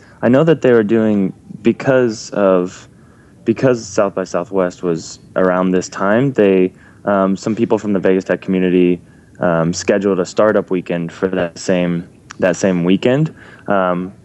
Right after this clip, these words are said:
and so that was pretty interesting to see kind of the overlap of people launching products, getting really excited about South by Southwest, come here. So launching their products and then coming to South by Southwest to, like,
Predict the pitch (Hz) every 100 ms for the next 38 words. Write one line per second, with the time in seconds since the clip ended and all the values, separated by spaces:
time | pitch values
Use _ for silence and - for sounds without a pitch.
0 | - - _ - - 135 123 117 117 117
1 | - 101 90 98 - 98 92 - 95 95
2 | 92 87 85 95 90 95 85 85 85 -
3 | 95 - 87 90 87 90 87 - 85 85
4 | - 92 87 87 90 85 82 - 92 92
5 | 92 85 85 85 - - - - 98 95
6 | 90 87 87 82 90 82 - 92 90 87
7 | 85 85 82 - - - - 101 101 -
8 | 104 95 82 90 90 - 95 90 - 90
9 | 87 87 87 87 85 - 82 - 87 85
10 | - 80 85